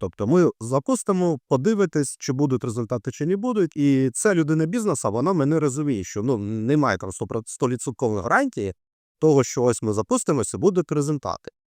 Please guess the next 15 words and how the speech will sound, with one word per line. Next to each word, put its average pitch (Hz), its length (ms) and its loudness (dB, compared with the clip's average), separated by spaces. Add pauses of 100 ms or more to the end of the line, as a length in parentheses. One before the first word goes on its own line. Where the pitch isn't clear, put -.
(160)
Тобто 117 280 0
він 233 180 2
погодився 185 480 0
працювати, 247 540 -2
ми 160 100 2
запустили 147 560 0
рекламу, 196 420 0
ми 143 340 2
з-, - 120 -6
одразу, 104 840 0 (120)
е, 101 160 -2
запускали 117 540 -2
рекламу 113 400 -2
на 113 120 -2
сайт, 226 300 -2